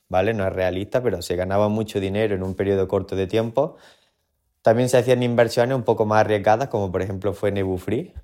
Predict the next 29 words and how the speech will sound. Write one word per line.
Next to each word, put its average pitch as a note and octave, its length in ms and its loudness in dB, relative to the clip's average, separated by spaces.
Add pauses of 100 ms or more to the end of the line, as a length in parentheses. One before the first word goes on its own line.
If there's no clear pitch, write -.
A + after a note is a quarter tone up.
(100)
que F#2 120 -6
fue G2+ 140 2
la F#2+ 100 2
marca F#2+ 280 0
de G2 100 2
nebulizadores F#2 720 0
que F#2+ 100 -4
nos F#2 160 -4
certificaron F#2 720 -2 (520)
por G2+ 160 2
itel, F#2+ 540 2 (800)
eh, G2 300 2
que G#2 80 2
eliminaba G2 460 4
el F#2 120 0
covid F#2+ 400 2 (380)
y G2+ 100 0
que G2+ 80 0
también F#2+ 460 0
vendimos F#2+ 360 0
una, G2 180 -2 (100)
a G2 100 0
una F#2 380 -2
distribuidora F#2 600 0
sanitaria F#2 680 -2
farmacéutica F#2 760 -2
de, F2 280 -2
de E2+ 180 2
Madrid. G2+ 460 2